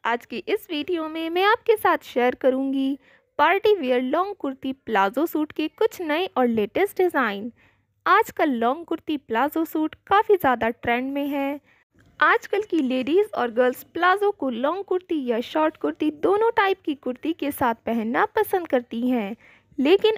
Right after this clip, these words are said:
अगर आप क्लासी और स्टाइलिश लुक चाहती हैं तो आप प्लाजो को लॉन्ग कुर्ती के साथ ही ट्राई करें। आजकल लॉन्ग कुर्ती का फैशन काफ़ी ज़्यादा ट्रेंड में है,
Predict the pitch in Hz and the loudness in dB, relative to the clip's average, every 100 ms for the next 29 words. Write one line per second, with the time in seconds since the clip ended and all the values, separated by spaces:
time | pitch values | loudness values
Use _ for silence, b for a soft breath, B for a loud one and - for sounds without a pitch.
0 | - 233 311 370 381 - 339 320 349 - | 0 2 4 4 2 -2 0 2 2 0
1 | 370 - 277 - 294 - 320 320 320 269 | -2 -4 -6 -8 -8 -2 0 0 -4 -6
2 | 254 - 226 247 285 302 311 294 294 b | -8 -2 -2 -2 -4 -2 -2 -2 -4 b
3 | b - 403 427 427 - 233 226 302 359 | b 0 4 4 2 -2 -2 -2 -4 -4
4 | 359 320 349 370 381 285 277 262 247 240 | -4 0 0 -2 -4 -8 -8 -6 -4 -4
5 | 240 214 - 311 427 466 311 254 240 214 | -4 -6 -6 0 0 2 0 0 0 -4
6 | 214 190 226 _ _ _ _ _ _ _ | -4 -6 -10 _ _ _ _ _ _ _
7 | _ - 370 - - 339 330 370 427 - | _ 2 2 0 0 2 4 2 0 -6
8 | 339 - 392 277 254 233 254 285 302 - | -4 0 2 2 -2 -4 -4 -6 -8 0
9 | 392 440 349 285 247 330 - - 262 240 | 0 2 2 2 2 0 0 -2 -2 -2
10 | 233 240 240 220 | -4 -4 -4 -6